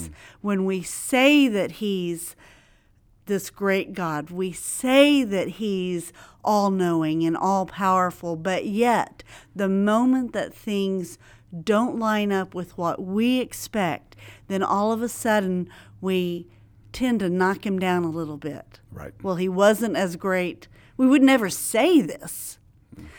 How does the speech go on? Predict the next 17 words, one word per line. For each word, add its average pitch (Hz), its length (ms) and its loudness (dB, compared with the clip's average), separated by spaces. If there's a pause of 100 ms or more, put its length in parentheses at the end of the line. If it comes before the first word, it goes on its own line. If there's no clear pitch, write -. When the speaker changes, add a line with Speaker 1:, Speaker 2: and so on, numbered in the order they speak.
(160)
Speaker 2:
but 214 140 2
in 208 100 2
our 185 160 4
mind, 190 640 4 (220)
there's 202 280 0
this 202 300 -4
thought 262 500 2
of, 185 380 -4 (220)
"Well, 190 160 -6
he, 175 340 -2 (420)
maybe 208 300 -2
he's 196 240 -4
not 190 240 0 (100)
as 214 380 6
great 185 640 -4 (500)
Speaker 1:
Mm-hmm. 95 200 -6
Speaker 2:
as 160 560 0